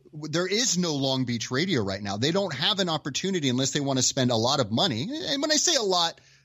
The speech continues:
eh, you can get radio spots that aren't terribly expensive on some of these other stations, but we will be much more reasonable.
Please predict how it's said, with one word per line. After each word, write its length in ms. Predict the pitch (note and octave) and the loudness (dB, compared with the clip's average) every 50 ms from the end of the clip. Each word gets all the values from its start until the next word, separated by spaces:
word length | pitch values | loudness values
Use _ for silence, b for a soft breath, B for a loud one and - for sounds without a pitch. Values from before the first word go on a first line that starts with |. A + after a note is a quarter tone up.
| b b _ - - | b b _ -14 -6
eh, 380 | G3 B3 B3+ B3 A#3+ G#3+ G#3 G#3 | -2 0 2 2 2 2 0 0
you 140 | G#3+ A3+ | -2 -2
can 160 | A3+ A#3+ A3 G3+ | 0 0 0 2
get 380 | G#3 G#3 G3 F#3 F#3+ - D#3 D#3 | 2 2 2 2 0 -4 -12 -6
radio 380 | E3+ C#3+ D#3+ E3 D#3+ D#3+ D#3+ D3+ | 0 2 4 4 6 4 4 4
spots 380 | - - - C#3+ C3+ C3 - | 2 2 2 0 0 0 0
that 120 | D3 C#3 - | -2 -2 0
aren't 280 | D3+ D3 C#3 - - - | 2 0 0 0 -2 -6
terribly 480 | - - C4 C4+ A#3+ F#3+ E3 C#3+ B2 | -2 0 2 2 2 2 2 2 2
expensive 540 | A2+ - - - A#2+ G#2+ G2+ - G#2+ G2+ F#2+ | 2 2 0 2 2 0 0 0 -2 -2 -2
on 100 | G#2 G2+ | 0 0
some 180 | - - A2+ G#2+ | 0 0 0 0
of 60 | G2+ | 0
these 120 | G2+ F#2+ | 0 0
other 160 | G2 F#2 F#2 | 0 0 0
stations, 460 | - - G2+ F#2+ F#2 - G2+ G#2+ A2 B B B B B | 0 0 0 0 0 2 0 0 -2 B B B B B
but 120 | B E3 D#3+ | B 0 0
we 100 | D#3 A3 | 2 2
will 140 | C4 A#3 D#3+ | 2 2 2
be 160 | C3+ C3+ A#2+ | 2 2 2
much 580 | G#2+ G#2+ G#2 A#2+ C#3 E3+ A3 C4 C4 - - | 2 0 0 0 0 2 0 0 0 -2 0
more 180 | G3+ E3+ C#3 B2 | 0 0 0 0
reasonable. 680 | G#2+ A2+ C3+ F3 F#3 - - G#2 F#2 E2+ E2+ D#2+ F2 | -2 -2 -2 -2 0 -2 -2 -2 -4 -8 -10 -12 -14